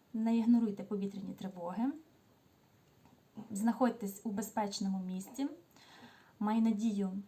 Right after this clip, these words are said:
що ми з вами тісно поспілкуємося в коментарях. З вами була Олена.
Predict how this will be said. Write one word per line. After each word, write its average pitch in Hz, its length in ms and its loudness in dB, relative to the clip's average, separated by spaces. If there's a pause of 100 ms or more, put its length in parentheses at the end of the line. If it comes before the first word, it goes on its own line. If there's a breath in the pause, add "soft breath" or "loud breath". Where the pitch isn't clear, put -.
(300)
що - 200 -6
ми 202 80 0
з 196 80 -4
вами 196 300 2 (420)
тісно 220 300 -4
поспілкуємося 202 760 -4 (140)
в 208 140 2
коментарях. 185 920 -2 (720)
З 196 120 -4
вами 202 180 2
була 190 300 -6
Олена. 220 380 0